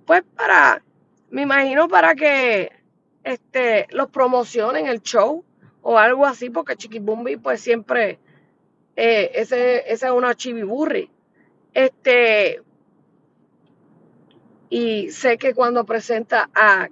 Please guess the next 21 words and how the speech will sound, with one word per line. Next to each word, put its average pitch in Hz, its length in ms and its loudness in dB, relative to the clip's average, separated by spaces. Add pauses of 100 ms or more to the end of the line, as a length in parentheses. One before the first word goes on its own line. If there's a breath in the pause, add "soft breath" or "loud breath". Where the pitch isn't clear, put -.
Karol 220 540 0
no 208 200 -4
lo 226 180 0
hace 220 260 -4
con 185 200 -8
buena, 180 480 -4 (1120)
con 202 220 0
buena, 208 340 4
que 208 200 -6
lo 180 120 0
tiene 190 220 -6
que 247 80 -4
hacer 240 280 -6
porque 226 380 -2
es 185 80 0
el, 196 160 -2 (120)
es 190 140 -4
en, 202 240 0
es 190 140 -4
un 220 160 -4
show. 220 400 -2